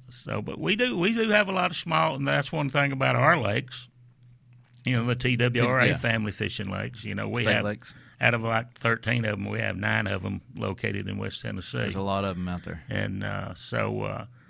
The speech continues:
Speaker 1: we, that's not to say, and some of 'em have, you know, real good fishing.
Speaker 2: Mm-hmm.
Speaker 1: In fact, uh, I've got some, you know, just in the county I live, two of the, you know, smaller lakes, uh, you know, Maples Lake and, and Browns Creek up there on Natchez Trace.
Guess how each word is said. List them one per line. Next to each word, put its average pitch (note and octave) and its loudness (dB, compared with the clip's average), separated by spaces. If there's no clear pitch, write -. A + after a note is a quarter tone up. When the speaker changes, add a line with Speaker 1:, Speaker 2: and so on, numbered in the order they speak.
Speaker 1:
we, D#3 4
that's B2+ 0
not B2+ 2
to B2 -6
say, B2+ 2
and F#3+ 0
some D#3+ 0
of F3+ 0
'em F3 -2
have, F3+ 4
you D3+ -2
know, F#3 -6
real E3 -2
good F#3 -2
fishing. F#3 -2
Speaker 2:
Mm-hmm. G2 2
Speaker 1:
In A#2+ -2
fact, B2 0
uh, A#2 -4
I've A#2+ 4
got B2+ 2
some, C3 -2
you G#2+ -2
know, A#2 -4
just A2 -8
in A2 -2
the G#2+ -4
county B2 4
I C3+ 6
live, A#2+ 2
two A2+ -2
of A2 -4
the, A2 -6
you A2 -6
know, A2 -6
smaller A#2+ 2
lakes, A#2+ 2
uh, G#2 -4
you G2+ -6
know, G2+ -2
Maples A2+ 0
Lake A#2+ 0
and, G#2 -8
and G#2 -6
Browns G#2+ -2
Creek C3 -4
up A2 -4
there A2 -2
on G#2+ -2
Natchez G#2+ -6
Trace. C3+ -4